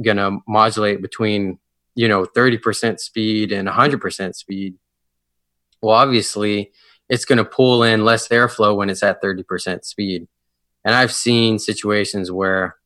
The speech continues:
you know, the outside air damper is a hundred percent open, the return is a hundred percent open, and it's just not getting its outside airflow set point. And so, you know, some people to, um,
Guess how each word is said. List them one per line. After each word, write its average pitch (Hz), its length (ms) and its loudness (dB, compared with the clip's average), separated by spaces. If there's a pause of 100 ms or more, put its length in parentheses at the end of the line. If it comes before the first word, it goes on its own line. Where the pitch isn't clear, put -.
(480)
you 110 80 -2
know, 101 140 2
the 107 140 4
outside 113 320 2
air 101 140 2
damper 98 360 -4
is 92 100 -6
a 95 40 -8
hundred 127 340 0
percent 101 300 -6
open, 92 440 -6 (240)
the 90 80 -12
return 127 440 2
is 107 120 2
a 98 60 2
hundred 104 260 -2
percent 92 340 -8
open, 92 420 -8 (520)
and 92 440 0 (320)
it's 110 300 -4
just - 280 -8
not 104 280 2 (240)
getting 104 320 0
its - 180 -10 (400)
outside 104 340 0
airflow 98 460 -4
set - 280 -4
point. 90 260 -8 (680)
And 110 100 -4
so, 107 560 0 (260)
you 117 40 -4
know, 107 140 0
some 135 260 0
people 110 640 -2 (280)
to, 107 420 -2
um, 92 420 -2